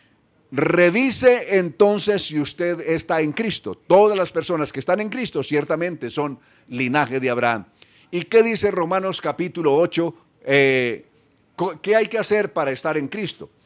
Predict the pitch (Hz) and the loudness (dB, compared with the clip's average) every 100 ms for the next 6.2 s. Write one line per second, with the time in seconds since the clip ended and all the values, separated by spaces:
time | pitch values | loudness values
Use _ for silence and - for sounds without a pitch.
0 | _ _ 120 151 190 196 185 175 156 180 | _ _ -8 -4 -4 -4 -4 -4 -2 -4
1 | 175 165 170 185 175 175 180 156 - _ | 2 4 4 4 0 0 -4 -8 -14 _
2 | - 143 139 202 220 220 175 160 180 165 | -2 2 4 4 4 2 0 0 -2 0
3 | 165 147 147 196 170 - 143 135 131 123 | -2 -4 -2 -2 -2 -4 -4 -2 -2 -4
4 | 160 165 160 151 139 147 - _ - 175 | -2 0 2 2 2 -2 -8 _ -2 0
5 | 165 156 143 147 - 160 156 - 214 233 | 2 2 2 2 0 -6 -6 0 2 2
6 | 233 | 0